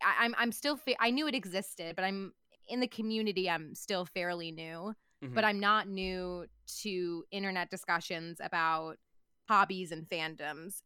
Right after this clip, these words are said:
Speaker 2: Mm-hmm.
Speaker 1: And, like, I mean, obviously, I have a long sordid history with <laughs> Harry Potter. And I used to be on MuggleNet a lot, which is an old Harry Potter news site. And my God,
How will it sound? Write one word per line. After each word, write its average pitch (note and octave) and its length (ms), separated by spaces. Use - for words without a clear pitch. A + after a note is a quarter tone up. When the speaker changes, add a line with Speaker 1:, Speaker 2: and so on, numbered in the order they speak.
Speaker 2:
Mm-hmm. G3 40
Speaker 1:
And, E3 340
like, D3+ 280
I F#3 80
mean, E3 380
obviously, F3 760
I F3+ 120
have E3+ 100
a D#3 220
long G3 400
sordid F3 380
history E3 500
with E3 260
<laughs> - 840
Harry F#3+ 220
Potter. E3 540
And F#3 260
I F#3+ 140
used G3 240
to G#3+ 80
be F#3+ 100
on E3+ 180
MuggleNet G3 520
a F3+ 80
lot, C#3+ 240
which F#3 160
is E3 80
an E3+ 80
old E3 200
Harry D#3 220
Potter E3 340
news F#3+ 320
site. D3 400
And F3 220
my F#3+ 220
God, E3 500